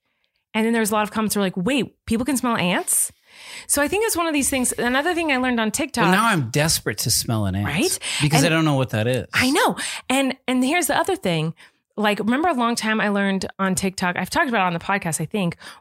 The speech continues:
Speaker 1: where some people in their thoughts, they, like, see, like, if I said, "Imagine a purple elephant riding a surfboard," you can see that in your mind. You can
Speaker 2: Mm-hmm.
Speaker 1: see that visual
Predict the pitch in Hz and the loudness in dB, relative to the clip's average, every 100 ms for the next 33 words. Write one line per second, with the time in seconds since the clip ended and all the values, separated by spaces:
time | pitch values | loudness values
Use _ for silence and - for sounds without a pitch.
0 | - 202 170 - 269 277 262 254 247 233 | -4 0 0 0 0 -2 -2 0 0 0
1 | 220 _ _ _ _ - 220 208 180 - | -4 _ _ _ _ -4 0 0 0 -4
2 | - 277 196 151 - - - - - 190 | -2 2 2 0 -2 -4 -4 -6 -8 -2
3 | 185 180 170 170 - - - 214 208 196 | 0 0 -2 -4 -4 0 0 2 0 0
4 | 190 226 226 214 180 180 180 190 180 - | 0 0 2 0 0 0 -2 -2 -4 -4
5 | 190 175 - 175 - - 160 156 156 - | -6 -4 -2 -2 -4 -4 -2 0 0 0
6 | 220 - 165 160 165 180 - 302 294 147 | -2 -2 -4 -2 -4 -2 0 0 0 0
7 | 139 151 156 156 123 147 175 - 226 - | 0 0 0 -2 -2 -2 -4 -10 -4 0
8 | 110 107 160 135 - _ _ - 175 160 | 0 0 -2 -2 -6 _ _ -4 0 0
9 | 156 - - | -2 -6 -12